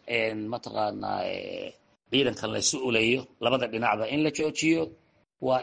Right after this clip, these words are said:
sida ay tahay weeyo, aragtidayduna sidaasay ku gowracan tahay.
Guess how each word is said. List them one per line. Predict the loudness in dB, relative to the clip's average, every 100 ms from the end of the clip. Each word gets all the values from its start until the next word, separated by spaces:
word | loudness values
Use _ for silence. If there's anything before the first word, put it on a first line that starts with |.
| -2
sida | -2 2 2
ay | 2 -2
tahay | -2 -2 0
weeyo, | 2 2 2 2
aragtidayduna | 0 -2 -2 0 0 0 -4
sidaasay | -4 0 0 0 -4
ku | -2
gowracan | 0 0 0 -4
tahay. | -8